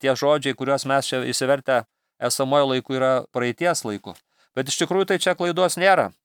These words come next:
o prasmė dar tokia tik tai gilesnė, kad Viešpats nėra tik tai mūsų praeitie veikiantis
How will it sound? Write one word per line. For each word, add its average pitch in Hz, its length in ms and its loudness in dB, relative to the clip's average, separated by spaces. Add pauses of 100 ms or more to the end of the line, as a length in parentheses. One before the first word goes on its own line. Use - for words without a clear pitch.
(180)
o 120 160 -2
prasmė 147 400 -2
dar 147 180 2
tokia 147 280 -2
tik 143 160 -4
tai 139 100 -2
gilesnė, 143 520 -2
kad 113 180 -8
Viešpats 139 480 -4
nėra 135 240 -2
tik - 160 -10
tai 143 160 -2
mūsų 139 320 -2
praeitie 135 400 0
veikiantis 143 580 -4